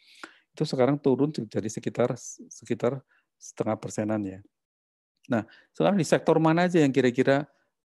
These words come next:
eh, mengalami kontraksi yang cukup parah gitu ya? Kalau kita lihat dari grafik ini, saya ambil, eh, datanya dari, eh, Kementerian, Kementerian,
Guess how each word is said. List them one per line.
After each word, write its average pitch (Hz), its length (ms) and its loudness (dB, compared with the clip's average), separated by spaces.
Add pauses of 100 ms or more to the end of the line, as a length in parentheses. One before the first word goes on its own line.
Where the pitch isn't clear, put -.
eh, 117 460 4 (180)
mengalami 123 640 0
kontraksi 123 480 -2
yang 120 80 -6
cukup 120 160 -6
parah 117 320 2
gitu 110 160 -6
ya? 98 320 -6
Kalau 117 240 -2
kita 131 160 -2
lihat 131 240 0
dari 107 160 -2
grafik 107 320 -6
ini, 127 160 -2
saya 156 240 2
ambil, 120 320 0
eh, 120 80 0
datanya 120 480 0
dari, 107 160 -6 (480)
eh, 110 160 2
Kementerian, 113 480 0 (320)
Kementerian, 113 720 0